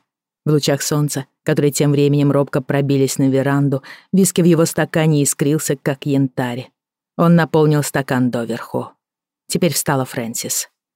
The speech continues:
«Давай немного пройдёмся по парку», предложила она. «Мне ужасно холодно. Аделине потребуется ещё какое-то время». Джон, который с бледным лицом в упор смотрел на стакан виски перед собой, сказал:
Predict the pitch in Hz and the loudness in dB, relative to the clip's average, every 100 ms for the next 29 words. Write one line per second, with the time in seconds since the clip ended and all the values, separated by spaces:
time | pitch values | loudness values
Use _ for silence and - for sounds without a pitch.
0 | _ _ _ _ _ _ - 170 185 156 | _ _ _ _ _ _ -2 2 4 2
1 | 147 143 139 143 156 151 - - 147 147 | 2 0 0 0 2 0 -2 -4 -4 -6
2 | 139 - 151 - _ _ - 127 135 127 | -8 -8 -12 -12 _ _ -8 -2 0 0
3 | 135 127 127 123 123 - _ _ _ - | 0 0 0 -2 -4 -12 _ _ _ -2
4 | 180 165 165 160 170 - 160 139 135 139 | 2 4 2 0 -2 -2 -2 -2 -2 -4
5 | - _ _ _ _ 175 175 180 170 165 | -6 _ _ _ _ 0 4 6 4 2
6 | 147 160 160 147 147 160 - 170 135 135 | 0 2 4 2 2 0 0 0 -2 -2
7 | 135 139 139 139 135 139 135 _ _ _ | -4 -2 -2 0 0 -2 -6 _ _ _
8 | _ _ _ _ 175 185 180 165 160 156 | _ _ _ _ 2 4 4 4 2 2
9 | 135 147 143 139 139 135 143 139 - - | 2 2 4 4 4 2 0 0 -2 -4
10 | 151 139 147 143 147 135 143 135 131 - | -2 0 0 0 -2 0 2 2 0 -2
11 | 135 131 131 135 143 - 131 135 135 - | -4 0 0 0 -2 -4 -2 -2 -2 -2
12 | 131 135 147 143 _ _ - 147 131 120 | -4 -2 -2 -4 _ _ -6 -4 -4 -6
13 | 117 | -10